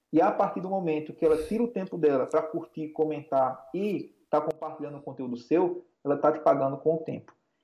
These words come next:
E apenas um por cento dessas pessoas, até menos muitas vezes, te pagam,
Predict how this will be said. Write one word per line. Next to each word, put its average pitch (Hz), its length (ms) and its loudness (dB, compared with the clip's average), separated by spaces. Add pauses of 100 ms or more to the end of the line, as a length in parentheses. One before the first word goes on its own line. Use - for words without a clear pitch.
E 226 80 6
apenas 240 500 4
um 285 120 0
por 240 200 -2
cento 175 260 -4
dessas - 220 -6
pessoas, 156 400 4
até 170 240 4
menos 147 420 0
muitas 135 300 0
vezes, 160 400 6
te 202 120 2
pagam, 160 580 6